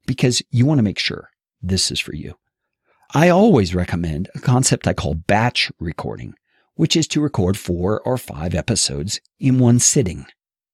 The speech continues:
in one sitting. So you have to schedule out the time. You have to set aside half a day, whatever it is you're gonna do,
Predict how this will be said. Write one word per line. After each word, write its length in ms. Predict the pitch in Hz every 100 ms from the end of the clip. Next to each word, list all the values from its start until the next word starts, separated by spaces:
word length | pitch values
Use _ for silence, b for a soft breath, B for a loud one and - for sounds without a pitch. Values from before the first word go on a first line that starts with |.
| _ _
in 160 | 92 104
one 160 | 123
sitting. 340 | - - 82 78 B B B
So 140 | -
you 140 | 113 110
have 300 | - 110 -
to 280 | - 117 - _ _ _ _ _ _ _ -
schedule 440 | - 101 98 110
out 160 | 123 -
the 80 |
time. 420 | 127 120 113 131 147
You 60 |
have 100 | 82
to 160 | - - _ -
set 220 | - 76
aside 300 | 78 95 107
half 260 | 117 123
a 40 | 120
day, 420 | 110 127 135 135
whatever 400 | 123 90 107 139
it 80 | 135
is 160 | 139
you're 80 | 135
gonna 180 | 131 123
do, 260 | 117 127